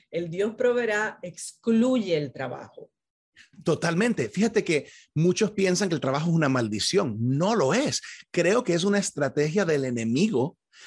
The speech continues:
Speaker 2: hacernos creer que el trabajo es una maldición y creer que lo más importante es no tener que ha-, hacer nada.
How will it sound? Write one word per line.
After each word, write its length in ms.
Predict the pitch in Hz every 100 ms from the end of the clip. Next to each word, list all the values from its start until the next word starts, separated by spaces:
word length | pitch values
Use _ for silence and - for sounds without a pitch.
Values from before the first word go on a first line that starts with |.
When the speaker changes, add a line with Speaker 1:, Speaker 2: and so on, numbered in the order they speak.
| -
Speaker 2:
hacernos 500 | 135 - 147 160 180
creer 340 | 156 143 185 196
que 100 | 156
el 100 | 135
trabajo 340 | 131 135 165
es 40 |
una 120 | 165 139
maldición 460 | 123 117 180 190
y 140 | 175 135
creer 340 | 147 139 190
que 100 | 175
lo 100 | 135
más 100 | 143
importante 640 | 175 151 139 160 160 147 160
es 300 | 170 - _
no 180 | 139 151
tener 260 | 151 151 160
que 180 | 156 _ -
ha-, 160 | - _ -
hacer 280 | - 139 151
nada. 160 | 185